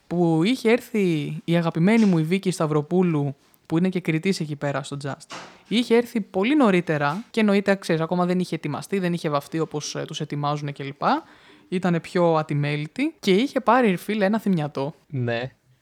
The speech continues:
Speaker 1: Και θυμιάτιζε το πλατό.
Speaker 2: <laughs>
Speaker 1: Και εμάς. Με θυμιάτισε η Βίκη Σταυροπούλου. Έχω να το δηλώσω αυτό στην εκπομπή εδώ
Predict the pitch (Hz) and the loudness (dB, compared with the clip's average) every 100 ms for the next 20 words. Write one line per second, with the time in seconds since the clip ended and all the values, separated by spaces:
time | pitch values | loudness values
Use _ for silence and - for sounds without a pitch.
0 | _ - - - - _ _ _ - - | _ -20 -18 -18 -20 _ _ _ -20 -16
1 | - - - - 277 226 - 202 202 180 | -16 -18 -18 -6 -6 -6 -2 0 2 0
2 | 185 240 - 254 240 214 202 190 165 - | 2 0 0 -2 0 2 0 2 -2 0
3 | 151 147 _ _ - 120 131 - 185 180 | -4 -4 _ _ -10 -6 -6 0 2 4
4 | 160 156 - - _ _ _ 175 185 196 | 2 0 -4 -14 _ _ _ -2 0 0
5 | 185 196 226 233 226 190 220 - 196 175 | 2 2 2 -2 -4 -4 -6 -2 0 0
6 | 180 165 147 160 180 170 156 165 175 156 | 0 0 -2 -2 0 2 2 0 0 0
7 | - 156 160 - 147 143 147 | 0 0 -2 0 0 0 0